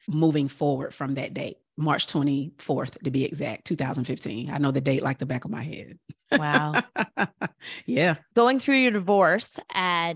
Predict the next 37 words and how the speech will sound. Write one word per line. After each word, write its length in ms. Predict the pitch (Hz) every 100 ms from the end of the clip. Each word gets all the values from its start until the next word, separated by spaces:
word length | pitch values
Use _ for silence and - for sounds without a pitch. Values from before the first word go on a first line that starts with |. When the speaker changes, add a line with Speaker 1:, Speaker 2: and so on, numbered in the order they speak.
| -
Speaker 2:
the 180 | 196 180
age 320 | 190 180 180
of, 100 | 180
you 120 | 180 208
were, 80 | -
you're 140 | 240
saying 280 | 220 320 285
twenty-nine 400 | - 233 208 185
and 120 | 170
thirty 280 | - 185 147
is 80 | 143
when 80 | 160
you 80 | 156
were 60 |
going 260 | 151 175 151
through 120 | -
it, 80 | -
right? 300 | 120 208 - _ _ _
Speaker 1:
Yeah. 340 | 170 175 233 156
I 60 | 156
got 160 | 160 156
divorced 320 | 156 151 156
in 200 | 147 147
two 180 | - 156
thousand 280 | 156 147 147
ten. 180 | 156
I 60 | 143
was 100 | 143
twenty-nine 420 | - 143 143 143
years 160 | 143 143
old. 300 | 147 143 147 _ 175
Speaker 2:
Yeah. 260 | 175 190 170 _ _ - - -
Speaker 1:
Yeah. 80 | 220
Speaker 2:
And 240 | 220 202
f-, 100 | 190 - - - 202
for 120 | 220
myself, 600 | 214 196 233 226 254